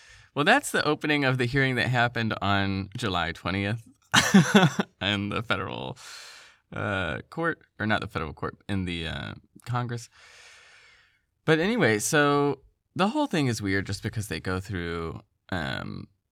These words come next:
they grill these witnesses. It's supposed to be about the weaponization of the federal government. It's hard to tell what it's about. It seems to be about censorship. Um, but then that's also confusing. It seems to also be about the First Amendment, a lot of it.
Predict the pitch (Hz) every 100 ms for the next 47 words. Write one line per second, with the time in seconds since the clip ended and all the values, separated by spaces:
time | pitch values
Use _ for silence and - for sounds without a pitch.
0 | _ - 127 117 160 175 147 104 123 -
1 | 113 110 107 104 101 - 120 - 175 220
2 | 170 139 113 117 - 107 104 104 92 98
3 | 87 90 113 113 110 90 87 127 135 123
4 | 117 87 90 120 135 127 117 117 113 -
5 | 101 98 135 139 - 104 98 78 71 -
6 | 110 - 127 - 123 113 - _ _ -
7 | 80 67 58 60 76 101 _ _ _ _
8 | _ 123 120 127 123 120 117 117 113 110
9 | _ _ _ _ _ - 98 98 107 110
10 | - 127 117 117 110 98 101 92 98 -
11 | - 98 101 95 90 87 87 78 80 -
12 | 82 98 107 117 - 107 107 107 104 104
13 | 101